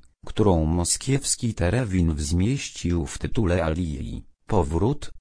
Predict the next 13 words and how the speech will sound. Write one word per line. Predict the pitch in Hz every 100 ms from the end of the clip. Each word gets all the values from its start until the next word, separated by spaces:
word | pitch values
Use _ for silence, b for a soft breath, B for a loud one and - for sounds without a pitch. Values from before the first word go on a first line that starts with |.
| -
historia | - 101 - 151 135 87 78
Żydów | 71 87 127 120 107 -
w | -
świetle | - - 113 107 - 82 80
proroctw | 113 143 127 117 - - - -
Starego | - 90 78 76 85 131 -
i | - 87
Nowego | 76 67 82 82 87
Testamentu. | 87 - - 92 98 78 - - - - _ _ -
Zapewne, | 85 92 - 113 113 82 76 73 - -
z | 95
wielu | 82 113 101 82
względów, | 73 78 76 98 135 90 80 67 -